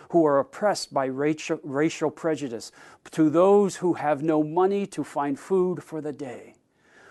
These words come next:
We are the ones that are being sent out to bring the hope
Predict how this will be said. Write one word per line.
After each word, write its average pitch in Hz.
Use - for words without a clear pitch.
We 143
are 185
the 170
ones 147
that 113
are 113
being 123
sent 127
out 104
to 120
bring 107
the 101
hope -